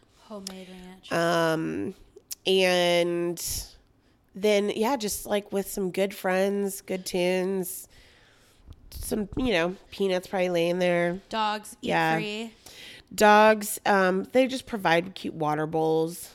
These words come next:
Speaker 1: Yeah.
Speaker 2: Um, s-, Peanuts already, she doesn't eat people food. So she's
Speaker 1: Yeah.
Speaker 2: just laying there, listening to the music. Kids coming over, petting her.
Speaker 1: No kids.
Speaker 2: Okay,
Speaker 1: Just
Speaker 2: yeah.
Speaker 1: kidding.
Speaker 2: Well,
Speaker 1: That sounds like a great night.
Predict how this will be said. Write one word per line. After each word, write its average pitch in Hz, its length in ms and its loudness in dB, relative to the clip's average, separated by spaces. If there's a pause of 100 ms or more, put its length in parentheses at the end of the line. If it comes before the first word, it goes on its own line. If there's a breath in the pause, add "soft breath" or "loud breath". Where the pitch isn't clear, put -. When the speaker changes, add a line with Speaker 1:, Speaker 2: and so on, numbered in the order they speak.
Speaker 1:
Yeah. 208 320 -6
Speaker 2:
Um, 160 540 0
s-, 190 220 -14 (100)
Peanuts 185 280 -6
already, 139 240 -8
she - 140 -10
doesn't 156 300 -6
eat - 120 -14
people - 280 -12
food. - 320 -12
So - 200 -8
she's 202 260 -8
Speaker 1:
Yeah. 208 60 -8
Speaker 2:
just 170 120 -14
laying 151 220 -6
there, 160 260 -4 (420 loud breath)
listening 175 500 -2
to 165 60 -4
the 170 60 -4
music. 165 640 -4
Kids 165 220 -8
coming 170 240 -8
over, 170 180 -4
petting 165 320 -6
her. 165 320 -4 (120)
Speaker 1:
No 214 160 -14 (120)
kids. 208 140 -20 (680 loud breath)
Speaker 2:
Okay, - 260 -8
Speaker 1:
Just 185 100 -8
Speaker 2:
yeah. - 140 -6
Speaker 1:
kidding. 202 140 -12 (1000 loud breath)
Speaker 2:
Well, 220 220 10
Speaker 1:
That - 120 2
sounds 539 200 4 (100)
like 508 140 0
a 269 320 -14
great 302 500 -2
night. 311 1120 -2